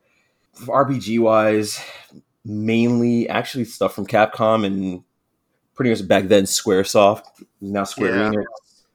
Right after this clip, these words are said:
Speaker 1: Um, that was pretty much it, and, and it's, especially when I was still living in, uh, New York, the, um, you know, arcade scene was still, you know, fairly strong. So, you know, you had your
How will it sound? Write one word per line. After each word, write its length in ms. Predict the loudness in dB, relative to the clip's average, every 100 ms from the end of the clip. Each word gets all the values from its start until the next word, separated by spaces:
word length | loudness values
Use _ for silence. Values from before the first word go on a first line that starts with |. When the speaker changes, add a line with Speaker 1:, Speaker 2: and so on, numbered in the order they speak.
| _ _ _ _ _
Speaker 1:
Um, 220 | -8 -6
that 60 | -6
was 100 | -8
pretty 260 | -6 -2 2
much 300 | 2 0 0
it, 160 | 0
and, 180 | 0 -2
and 480 | -2 -2 -4 -8 -14 _ _
it's, 640 | -4 -4 -4 -4 -4 -8 _ _ _ _ _ _ _ _
especially 400 | -2 2 2 2
when 120 | 4
I 20 |
was 180 | 4 2
still 140 | 2 4
living 320 | 4 4 0
in, 300 | 0 -2 -2
uh, 200 | -2 0
New 120 | -2
York, 480 | 0 2 4 2 -2
the, 360 | -6 -2 -2 -2
um, 280 | -4 -6 -8
you 160 | -8
know, 140 | -8 0
arcade 400 | 2 4 2 2
scene 240 | 2 -2 -2
was 120 | -4
still, 500 | 0 0 2 -2 -6 _ _ _ _ _ _ _ _ -20 _ _
you 120 | -2
know, 120 | -2 -2
fairly 340 | 2 2 2
strong. 580 | -2 2 4 4 0 -4 _ _ _ _
So, 180 | -8 -4
you 100 | -2
know, 80 | 0
you 140 | 0
had 200 | 0 0
your 360 | 0 0 -2